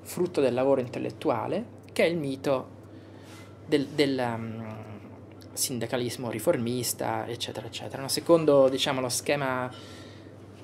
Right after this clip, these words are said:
bergsoniano, un po' di Sorel, si potrebbe dire che il mito sciopero, no? Il mito, come si, come si dire, genuino, che coincide con lo sciopero, con, con lo sciopero generale, rivoluzionario,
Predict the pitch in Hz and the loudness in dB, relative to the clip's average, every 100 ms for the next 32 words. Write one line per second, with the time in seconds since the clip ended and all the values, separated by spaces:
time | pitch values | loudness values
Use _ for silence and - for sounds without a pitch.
0 | - - - 131 123 - 131 139 139 110 | -18 -16 -10 -6 -4 -4 -4 -2 -2 -2
1 | 135 147 131 123 120 143 131 - 120 120 | -4 -4 -4 -2 2 4 2 -2 -2 -2
2 | 127 139 120 131 123 135 170 165 143 117 | 0 0 0 0 -2 2 4 4 2 -4
3 | 123 - - - - - 156 143 131 117 | -6 -14 -20 -16 -6 4 6 6 4 -4
4 | 120 120 - - 143 131 117 139 135 120 | -6 -10 -14 -6 -4 -4 -8 -4 -2 -2
5 | 117 120 - - 117 143 127 123 127 147 | -4 -12 -12 -12 -10 -2 -2 0 -2 0
6 | 143 117 113 127 127 - 143 123 120 123 | 0 -2 -2 -4 -2 0 0 0 -2 -4
7 | - 156 139 - 113 - 123 123 123 123 | 2 4 4 2 -6 -8 -8 -8 -10 -10
8 | 120 120 143 127 123 175 208 107 113 120 | -8 -4 -2 -2 0 4 4 2 -2 -4
9 | 170 185 - 160 101 113 | -4 -4 -2 0 -2 -4